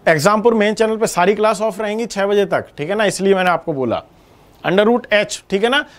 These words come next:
अब इसमें जब हम वैल्यू रखेंगे तो क्या रखेंगे? थ्री पॉइंट एट फाइव थ्री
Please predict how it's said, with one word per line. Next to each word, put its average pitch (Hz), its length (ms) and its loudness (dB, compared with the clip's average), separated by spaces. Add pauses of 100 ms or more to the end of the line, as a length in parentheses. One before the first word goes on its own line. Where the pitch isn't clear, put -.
(120)
अब 190 120 0
इसमें 240 240 0
जब 247 120 4
हम 254 160 -2
वैल्यू 214 280 2
रखेंगे 240 420 -2
तो 240 120 -4
क्या 233 180 2
रखेंगे? 240 340 -2
थ्री 226 240 -6
पॉइंट 233 460 -2
एट 226 240 2
फाइव 214 440 0
थ्री 214 240 -4